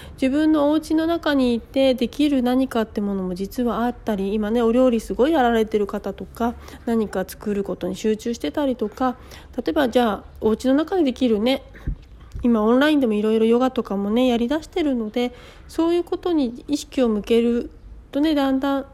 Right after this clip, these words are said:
あの、外に意識が向いてたものが内側、自分自身が今やりたいことって何だろうっていうふうにね、向け-、向いてくるので、ぜひ今はその嫌なものっていうのはね、前も言いましたけど、やはりちょっと置いといて、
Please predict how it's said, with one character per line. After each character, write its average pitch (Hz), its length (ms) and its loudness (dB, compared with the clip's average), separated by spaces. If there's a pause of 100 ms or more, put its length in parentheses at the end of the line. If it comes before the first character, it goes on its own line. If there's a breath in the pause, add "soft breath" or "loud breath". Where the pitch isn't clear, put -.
(140)
あ 233 80 -2
の、 220 140 0
外 359 260 -2
に 247 140 2
意 - 160 -8
識 - 220 -8
が 202 80 -2
向 202 140 -2
い 202 40 -6
て 220 100 -4
た 214 100 -2
も 196 140 -2
の 196 100 -4
が 190 80 -2
内 202 240 -4
側、 285 360 -2
自 226 180 2
分 285 300 2
自 415 60 2
身 269 460 2
が 254 220 0 (100)
今 214 220 2
や 180 100 -2
り 202 120 -2
た 262 120 0
い 262 80 0
こ 339 120 -2
と 339 100 -2
っ - 20 -4
て 220 160 -2
何 233 280 0
だ 254 140 0
ろ 180 140 0
う 180 40 -2
っ - 20 -6
て - 160 -12
い 190 40 -6
う - 20 -10
ふ 190 120 -12
う - 20 -8
に 196 100 -10
ね、 254 160 -2 (380 loud breath)
向 208 80 -4
け-、 220 160 0
向 220 180 -2
い 233 80 -2
て 247 100 -4
く 277 160 -4
る 262 120 0
の 185 120 -6
で、 190 200 -6 (320 loud breath)
ぜ 440 200 2
ひ - 140 -4
今 311 320 0
は 214 140 0
そ 214 140 -4
の 190 300 -2 (100)
嫌 277 240 0
な 427 140 0
も 208 160 2
の 202 120 -2
っ 202 40 -6
て - 140 -12
い 175 40 -4
う - 20 -4
の 190 60 -6
は 196 40 -4
ね、 220 120 -2
前 262 220 2
も 220 80 2
言 185 100 0
い 196 40 -2
ま 254 160 0
し - 20 -16
た - 140 -6
け 226 100 -6
ど、 190 80 -6
や 196 120 -6
は 320 120 -4
り 269 240 -4
ち - 100 -8
ょ - 20 -4
っ - 20 -8
と 196 120 -6 (200)
置 240 180 2
い 262 60 -4
と 381 220 -2
い 320 80 -2
て、 262 380 0